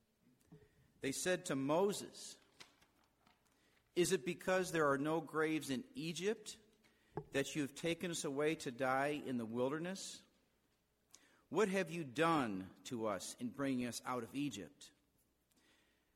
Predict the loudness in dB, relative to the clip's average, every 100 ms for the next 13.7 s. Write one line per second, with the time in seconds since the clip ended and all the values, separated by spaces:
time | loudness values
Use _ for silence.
0 | _ _ _ _ _ _ _ _ -20 _
1 | -6 -2 2 2 0 -4 -4 -2 -2 0
2 | -4 -2 -4 -2 -2 0 0 -2 -4 -8
3 | -12 -20 _ _ _ _ _ -4 -2 0
4 | 0 0 -2 2 4 4 2 0 -6 -10
5 | -12 -6 -2 0 2 0 -2 -4 -2 -4
6 | -2 -4 -4 -6 -8 -8 -12 -16 _ _
7 | _ _ _ _ _ _ _ _ -16 -2
8 | 0 2 0 -2 -2 -4 -4 -4 0 2
9 | 2 -2 0 0 0 -4 -12 -16 _ _
10 | _ _ _ _ _ _ -10 -4 -2 0
11 | -2 -2 -2 -4 -2 -4 -4 -6 -6 -6
12 | -10 -14 -18 _ _ _ _ _ -10 -8
13 | -8 -2 2 2 0 -2 -6